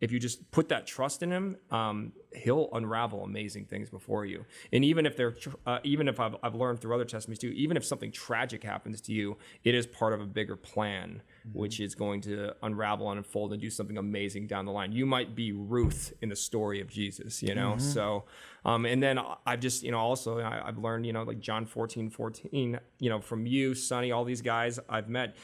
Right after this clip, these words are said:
Speaker 1: just that boldness and faith. Like, if I've learned anything from you and Sonny and stuff, it's been,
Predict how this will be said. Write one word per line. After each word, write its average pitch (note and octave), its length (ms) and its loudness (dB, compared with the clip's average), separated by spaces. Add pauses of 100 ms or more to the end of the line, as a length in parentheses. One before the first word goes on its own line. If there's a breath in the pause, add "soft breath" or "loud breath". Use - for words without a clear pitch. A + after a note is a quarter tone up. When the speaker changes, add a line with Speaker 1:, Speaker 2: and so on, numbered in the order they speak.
(200 loud breath)
Speaker 1:
just C3 320 4
that A2+ 400 2
boldness C3 720 4
and G#2+ 120 -6
faith. B2 360 2
Like, A2 100 -6
if A2 80 -6
I've A#2 140 -2
learned B2+ 180 0
anything B2+ 280 -2
from A2+ 180 -6
you A#2+ 240 0
and A2 100 -4
Sonny B2+ 340 0
and G#2+ 100 -2
stuff, A2 340 -6
it's A#2 200 0
been, A2 360 0